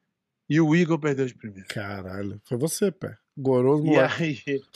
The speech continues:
Speaker 1: e aí o, um ca-, o cara que ganhou do, então, na re-, olha, olha como é que às vezes o mundo é,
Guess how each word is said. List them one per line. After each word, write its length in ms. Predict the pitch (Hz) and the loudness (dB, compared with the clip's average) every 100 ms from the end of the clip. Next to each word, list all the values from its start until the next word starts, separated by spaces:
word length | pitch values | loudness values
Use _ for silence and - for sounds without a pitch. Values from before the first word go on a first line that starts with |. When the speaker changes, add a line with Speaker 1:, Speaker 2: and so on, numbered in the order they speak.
| - - | -4 -2
Speaker 1:
e 120 | 147 | 2
aí 320 | 170 160 185 208 | 2 2 2 2
o, 200 | 202 - | 2 -2
um 180 | 180 185 | -8 -8
ca-, 340 | - 170 180 | -4 -2 -2
o 60 | 147 | -4
cara 280 | - 185 208 | -4 -4 -4
que 140 | 208 | -6
ganhou 560 | 175 196 165 147 160 147 | -2 -2 -2 -6 -4 -6
do, 680 | 127 143 139 127 117 110 - _ _ - | -4 0 0 0 0 -4 -8 _ _ -6
então, 480 | 185 - 165 120 104 _ _ | -4 0 0 0 -6 _ _
na 220 | 139 175 240 | -4 0 0
re-, 420 | 208 139 147 139 | 0 -2 -6 -4
olha, 300 | 147 185 170 - | 0 0 -2 -4
olha 200 | 151 175 | -2 -2
como 180 | 190 175 | -2 -6
é 60 | 165 | -4
que 120 | 160 | -2
às 140 | 147 | -2
vezes 280 | 131 143 139 | -4 -6 -4
o 100 | 127 | -6
mundo 400 | 120 135 139 127 | -4 -6 -2 0
é, 320 | 127 120 113 | 0 0 -2